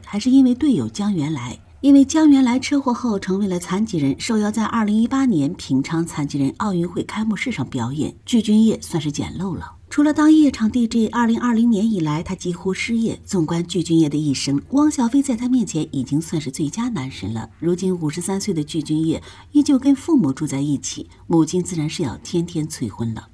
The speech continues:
娶不到媳妇儿的具俊晔躺着沙发上刷刷新闻，翻看着聊天记录，偶然拨通了大 S 的电话。二十年了，他居然一直没有换号码。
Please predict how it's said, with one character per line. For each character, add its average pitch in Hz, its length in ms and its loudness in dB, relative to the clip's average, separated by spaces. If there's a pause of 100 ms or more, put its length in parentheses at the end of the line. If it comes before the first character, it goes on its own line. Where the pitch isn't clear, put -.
(160)
娶 262 200 2
不 240 80 0
到 277 160 4
媳 247 240 0
妇 247 140 0
儿 269 80 2
的 240 100 0
具 233 160 -2
俊 233 220 2
晔 208 140 2
躺 185 200 -4
着 151 80 -4
沙 196 220 -2
发 220 180 -2
上 151 220 -4
刷 170 180 -6
刷 160 140 -6
新 170 300 -4
闻， 147 200 -2
翻 277 240 4
看 277 160 0
着 233 80 0
聊 214 160 0
天 277 240 2
记 233 220 -2
录， 147 280 -4
偶 147 100 -2
然 139 180 -2
拨 156 160 -4
通 160 160 0
了 151 80 0
大 180 200 -6
S 143 300 -6
的 165 120 -8
电 151 240 -4
话。 - 260 -10 (320)
二 320 160 0
十 - 100 -2
年 247 200 4
了， 247 100 -2
他 226 100 -2
居 226 160 -4
然 226 220 0
一 262 180 4
直 208 140 -4
没 170 140 2
有 160 100 0
换 180 180 -6
号 269 240 -4
码。 160 180 -6